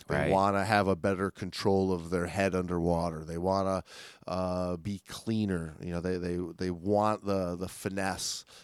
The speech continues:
Speaker 1: and the understanding of what we do. Whereas, you know, especially back in y-, your days, it, a lot of people showed up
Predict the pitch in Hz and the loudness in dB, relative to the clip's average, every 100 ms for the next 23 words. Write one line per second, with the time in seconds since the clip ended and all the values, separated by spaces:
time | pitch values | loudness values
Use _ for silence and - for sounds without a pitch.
0 | - 87 87 87 82 85 85 104 107 92 | -12 -8 -6 -6 -8 -8 -6 -4 -4 -4
1 | - 98 95 98 87 82 78 - _ 85 | -4 -2 0 -2 -2 -8 -12 -20 _ -10
2 | 82 80 82 78 85 82 - - - - | -6 -4 -4 -4 -4 -4 -8 -16 -18 -4
3 | 104 120 123 120 113 98 - - 120 113 | 4 6 6 6 4 0 -8 -12 -2 4
4 | 104 95 95 _ _ - 101 95 - 165 | 4 2 -4 _ _ -8 -6 -4 0 2
5 | 165 123 107 117 - 95 95 92 87 101 | 4 4 4 4 4 0 -2 -6 0 8
6 | 143 180 120 95 92 92 - - 123 - | 10 10 8 4 0 -2 -8 -4 -4 -4
7 | 107 107 110 117 117 120 101 - 113 107 | -10 -8 0 2 4 2 0 2 4 4
8 | 104 | 2